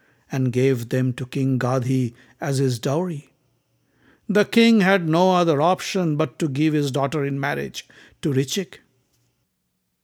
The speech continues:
Few months later, Maharishi Bhrigu and his wife came to visit his son Richik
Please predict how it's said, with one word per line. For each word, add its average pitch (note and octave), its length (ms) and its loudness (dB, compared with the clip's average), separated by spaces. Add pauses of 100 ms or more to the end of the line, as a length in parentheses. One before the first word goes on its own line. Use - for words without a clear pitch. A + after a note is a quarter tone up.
(560)
Few F#3+ 120 6 (120)
months - 180 -2
later, E3+ 340 2 (680)
Maharishi D#3+ 640 4
Bhrigu D3+ 320 6 (100)
and D#3 140 2
his C3+ 160 0
wife D#3 440 2 (340)
came D#3+ 320 2
to C#3 240 0
visit D3 280 0
his B2+ 220 -4
son D3 320 0
Richik C#3 440 -4